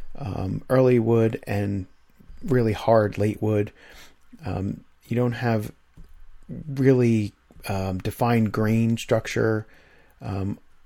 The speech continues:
or visually to, uh, to get in the way visu-, visually, like something like oak has very strong grain. Um, you know, so you're usually carving on like a,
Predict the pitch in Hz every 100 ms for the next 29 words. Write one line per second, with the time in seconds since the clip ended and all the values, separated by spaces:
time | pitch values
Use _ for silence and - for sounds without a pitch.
0 | - 107 120 110 104 113 123 120 113 113
1 | 117 - - - - - - - 107 104
2 | 98 95 113 117 113 110 104 110 107 120
3 | 104 120 117 123 117 117 120 107 101 -
4 | 107 107 101 95 - 113 110 - 104 95
5 | 98 107 101 - 110 107 101 104 104 107
6 | - - - - _ - 98 95 107 -
7 | 104 - 104 98 104 104 104 101 98 -
8 | - - - 107 107 101 92 95 92 -
9 | 50 -